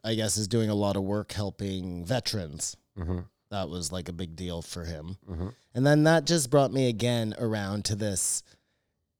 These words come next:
Speaker 1: These are the people who are out fighting for you. Y-, they come home, you say you don't have the money to help them. Are you okay, Matty?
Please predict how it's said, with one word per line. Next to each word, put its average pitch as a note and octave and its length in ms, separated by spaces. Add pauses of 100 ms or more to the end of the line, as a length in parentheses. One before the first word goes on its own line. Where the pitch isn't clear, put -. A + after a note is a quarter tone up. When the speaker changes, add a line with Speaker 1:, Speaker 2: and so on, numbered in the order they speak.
(1400)
Speaker 1:
These C#3+ 200
are E3+ 60
the B2+ 100
people B2 300
who A2 80
are G#2+ 140
out B2 160
fighting B2+ 420
for F#2 160
you. G2 400 (140)
Y-, B2 120
they B2+ 160
come D3 220
home, B2 240
you A#2 100
say B2+ 140
you B2 160
don't B2+ 220
have B2+ 180
the A#2+ 60
money A#2 260
to G2+ 80
help G#2 320
them. G2+ 340
Are B2+ 60
you F3 120
okay, F#3 200
Matty? G#3 320